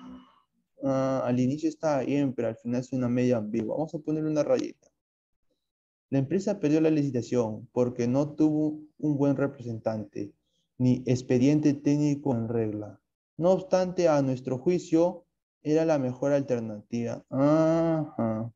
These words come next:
La empresa perdió la licitación, pues no tuvo una buen, un buen representante o el expediente técnico en regla, más nuestro juicio era la alternativa. Ah, ah, la última, si ya no lo veo bien frío, aunque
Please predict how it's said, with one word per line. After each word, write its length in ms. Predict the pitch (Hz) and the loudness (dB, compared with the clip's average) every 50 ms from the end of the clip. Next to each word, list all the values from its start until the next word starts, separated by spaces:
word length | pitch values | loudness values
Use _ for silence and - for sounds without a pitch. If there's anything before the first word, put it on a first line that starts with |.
| _ _ _ _ _ _ _ _ _ _ _ _ _ _ _ _ _ | _ _ _ _ _ _ _ _ _ _ _ _ _ _ _ _ _
La 80 | 135 | 0
empresa 420 | 131 123 131 156 151 - 202 - - | 0 2 0 -2 0 2 -2 0 2
perdió 220 | 151 139 135 147 | 2 4 6 6
la 80 | 156 156 | 6 6
licitación, 720 | 151 143 123 - - 117 113 - - 120 113 107 110 110 - - | 4 2 2 0 -4 -4 -4 -2 -4 -4 -4 -4 -6 -12 -4 -2
pues 300 | 117 113 110 107 - - | 0 0 0 -2 -2 -2
no 240 | 127 135 147 147 151 | 0 0 0 0 2
tuvo 240 | 151 160 160 160 | 2 4 4 4
una 220 | 160 160 156 151 143 | 2 2 2 2 2
buen, 340 | 135 135 139 143 143 147 - - 131 - _ | 2 2 0 -2 -2 -4 -6 -8 -10 -8 _
un 200 | 147 151 143 139 | -2 -2 0 0
buen 200 | 143 147 147 147 | 0 0 0 -2
representante 880 | 143 127 - - 123 - 120 113 - 120 113 110 110 - - 107 - _ _ _ _ _ _ _ _ _ | -4 -6 -6 -8 -10 -8 -10 -4 0 0 0 0 -2 -4 -8 -14 -14 _ _ _ _ _ _ _ _ _
o 140 | - 131 127 | 4 8 8
el 100 | 120 120 | 8 8
expediente 480 | 117 117 - 127 131 143 139 151 147 139 | 6 4 4 4 4 6 6 6 4 4
técnico 460 | 147 147 147 151 151 147 147 - 123 | 4 2 2 2 2 0 0 -2 -4
en 120 | 113 113 | -4 -2
regla, 360 | 110 120 123 117 110 110 110 110 | -2 0 0 0 0 -4 -4 -2
más 380 | 113 120 123 131 131 131 - 98 - 131 | 0 2 2 2 0 -2 -8 -8 -4 -4
nuestro 260 | 127 120 127 147 120 | -4 -2 -2 -4 -4
juicio 460 | - - 170 170 170 - 170 170 156 | 2 2 2 2 2 0 -2 0 0
era 220 | 135 139 135 135 | 0 2 2 2
la 100 | 135 135 | 2 2
alternativa. 840 | 127 120 - 123 113 110 110 104 - - 117 110 110 110 110 113 - _ _ _ _ _ _ _ _ _ _ _ _ _ _ _ _ _ _ _ _ _ - | -2 -2 -4 -6 -8 -6 -8 -10 -6 -2 -2 -2 -2 -2 -8 -10 -14 _ _ _ _ _ _ _ _ _ _ _ _ _ _ _ _ _ _ _ _ _ 0
Ah, 160 | 156 165 156 | 0 2 4
ah, 360 | - 135 135 135 123 - - - | 6 6 6 6 4 0 -6 -4
la 160 | - 123 127 127 | 2 6 8 8
última, 460 | 139 151 151 151 156 160 156 151 151 | 8 8 4 4 2 2 2 2 0
si 220 | 151 151 139 127 131 | 0 -2 0 0 2
ya 100 | 131 131 | 2 2
no 120 | 131 127 | 2 6
lo 140 | 127 123 117 | 6 6 6
veo 220 | 120 123 127 131 | 6 2 2 2
bien 220 | 131 131 135 139 135 | 2 2 0 0 -2
frío, 500 | - - 147 143 139 135 127 131 - _ _ _ - _ _ _ _ _ _ - - - | -2 -2 0 2 2 0 0 -4 -6 _ _ _ -20 _ _ _ _ _ _ -20 -14 -6
aunque 800 | 151 156 165 170 175 175 165 156 - _ 165 170 185 180 - - | -4 -4 -2 -2 -4 -6 -10 -14 -8 _ -6 -4 -4 -6 -8 -12